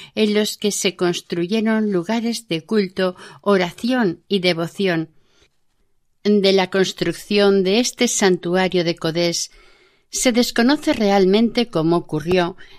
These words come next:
pero basándose en los escritos de Juan Amiax, un presbítero y beneficiado de Viana, se ha dicho tradicionalmente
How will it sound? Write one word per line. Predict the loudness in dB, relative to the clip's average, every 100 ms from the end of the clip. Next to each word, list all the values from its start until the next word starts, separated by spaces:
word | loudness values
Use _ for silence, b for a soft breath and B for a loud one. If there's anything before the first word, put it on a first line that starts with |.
| B
pero | 0 2 2
basándose | 0 -2 -2 0 0 0 -2 -4
en | 0 0
los | 2 -2
escritos | -6 -4 -6 -2 -4 -2
de | -6
Juan | -4 -2 0 0 -2
Amiax, | 0 2 0 -2 -6 -14 B B B B
un | 2 2
presbítero | 2 -2 -2 0 -2 0 -2 -2 -6
y | -4 -2 0 0 -4 -4
beneficiado | 0 2 2 0 -6 -2 0 2 0 0
de | -2 0
Viana, | 0 2 2 0 -4 B B B
se | -6 2
ha | 2
dicho | 2 0 -2 -4 -4
tradicionalmente | -2 0 0 2 2 4 4 4 4 2 -4